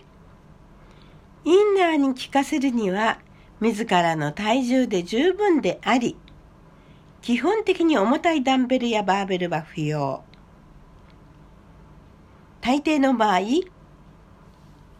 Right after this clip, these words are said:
自らの体重で事足りるのだから、道具いらずで手軽に始められるのがインナートレーニングの利点なのである。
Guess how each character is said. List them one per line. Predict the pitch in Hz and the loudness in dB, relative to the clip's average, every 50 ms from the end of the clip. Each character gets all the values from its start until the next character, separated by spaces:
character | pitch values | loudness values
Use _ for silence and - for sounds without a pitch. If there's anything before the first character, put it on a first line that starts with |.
| - - | -8 -4
自 | 208 208 190 202 196 | -4 -2 -2 -2 0
ら | 202 180 175 175 170 | 2 2 2 2 0
の | 170 156 151 | -2 -4 -6
体 | 156 220 226 254 311 302 | -4 -4 -2 0 0 0
重 | 269 294 285 269 | 0 0 0 0
で | 247 240 | 0 -2
事 | 240 - 269 262 392 | -4 -4 -4 -2 -2
足 | 392 - 294 269 | -2 -2 -2 -2
り | 277 320 349 | 0 0 0
る | 370 359 294 | 2 2 2
の | 262 226 202 | 2 0 -2
だ | 208 214 208 | -4 -8 -6
か | - 190 160 | -4 -2 -2
ら、 | 160 165 - - - - - - - - - - - - - - - - - - - - - - - - - - | 0 -2 -4 -4 -8 -16 -20 -20 -20 -20 -20 -20 -20 -20 -20 -20 -20 -20 -20 -20 -20 -20 -20 -20 -20 -20 -8 -4
道 | 165 165 170 196 240 269 | 0 0 2 2 2 0
具 | 226 240 262 247 - - | 0 0 0 0 0 -2
い | 196 208 | -4 -2
ら | 208 220 208 | -2 -4 -4
ず | - - 160 156 | -6 -8 -8 -6
で | 151 139 | -4 -6
手 | 135 - 160 156 | -6 -6 -6 -4
軽 | 185 226 311 311 320 302 | -2 -2 -2 0 -2 -2
に | 285 285 - - - - - - | -4 -4 -6 -10 -18 -20 -20 -14
始 | - - 202 180 208 254 277 | -10 -8 -6 -2 0 0 0
め | 302 311 311 | 2 2 0
ら | 302 285 294 285 | 0 0 0 0
れ | 269 294 302 | 0 0 0
る | 285 294 277 | 0 0 0
の | 269 277 285 277 | 0 0 0 0
が | 285 302 330 381 440 - - - - - - - - - | 0 -2 -2 -2 -4 -6 -14 -20 -20 -20 -20 -14 -6 -4
イ | 165 220 220 | -2 -2 -2
ン | 208 208 | -2 -2
ナ | 226 240 254 262 | 0 0 0 0
ー | 262 | 0
ト | 262 277 277 | -2 -2 -2
レ | 262 294 294 294 294 | 0 0 0 0 0
ー | 285 | 0
ニ | 277 277 277 | 0 0 0
ン | 269 254 | 0 0
グ | 240 254 | 0 0
の | 240 233 208 180 - 180 | 0 0 -2 -4 -6 -8
利 | 170 175 180 | -8 -8 -8
点 | - - 254 339 415 440 440 403 370 | -6 -2 -2 -2 -2 -2 -2 -2 0
な | 359 349 339 320 | 0 0 0 0
の | 302 294 277 247 | -2 -2 -4 -4
で | 262 294 - - - - - - - - - - | -4 -4 -6 -6 -10 -20 -20 -20 -20 -20 -20 -12
あ | - 165 160 | -6 -4 -4
る。 | 143 131 - | -4 -4 -6